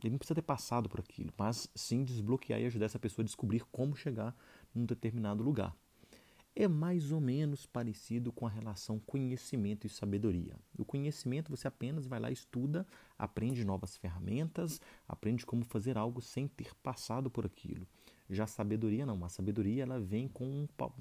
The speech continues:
com um processo de vivência, né? A pessoa viveu aquilo pra ter conhecimento. Eu lembro bem, no passado, eu estava há muitos anos atrás no hospital, tava eu, meus outros dois irmãos e a minha mãe. E aí chegou um senhor e falou,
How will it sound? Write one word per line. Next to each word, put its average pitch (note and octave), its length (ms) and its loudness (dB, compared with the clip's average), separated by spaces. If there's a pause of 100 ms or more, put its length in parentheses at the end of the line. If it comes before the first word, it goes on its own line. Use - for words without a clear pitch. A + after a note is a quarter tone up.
com A#2 100 0
um A#2+ 60 2
processo A#2 640 -4
de A#2 320 -2 (420)
vivência, B2 580 4
né? F2+ 160 -4
A F#2 60 -2
pessoa F#2+ 260 -2
viveu A2+ 380 4
aquilo C3 340 0
pra C3 140 -4
ter - 200 -4
conhecimento. G2+ 760 -2 (560)
Eu G2+ 80 2
lembro D3 240 4
bem, C3 160 2
no B2 80 -2
passado, G#2+ 500 -2 (720)
eu A2 80 -2
estava G2+ 360 2
há - 20 0
muitos G#2+ 460 0
anos G2 120 0
atrás G2 300 -2
no F#2 100 0
hospital, F#2+ 380 -4
tava G2 260 -2
eu, G#2+ 160 2 (380)
meus G2+ 160 2
outros G2+ 260 2
dois F#2+ 240 0
irmãos G#2 320 0
e B2 60 0
a - 20 0
minha B2+ 160 -2
mãe. A#2+ 280 0 (680)
E B2+ 200 2
aí C#3 180 4
chegou B2+ 260 2
um C#3+ 80 0
senhor C3 460 0 (760)
e A2 460 2
falou, D#3+ 260 2